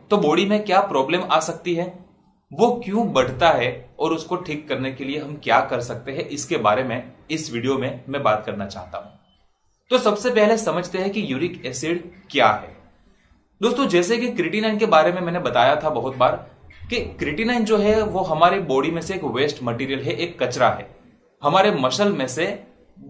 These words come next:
बार बार ये कचरा निकलता रहता है जो होता है क्रिएटिनिन, और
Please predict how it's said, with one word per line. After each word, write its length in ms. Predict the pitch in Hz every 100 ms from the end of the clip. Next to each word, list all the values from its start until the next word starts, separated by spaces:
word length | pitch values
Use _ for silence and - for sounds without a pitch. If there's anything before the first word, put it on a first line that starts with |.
| - _ _ -
बार 240 | 170 214 226
बार 180 | 214
ये 120 | 220 233
कचरा 340 | 175 196 202
निकलता 360 | 170 180 180 131
रहता 260 | 120 -
है 140 | 185 202
जो 120 | 180
होता 240 | 147 151
है 160 | 165 165
क्रिएटिनिन, 440 | 135 120 98 85 - - _ _ -
और 440 | 156 196 - -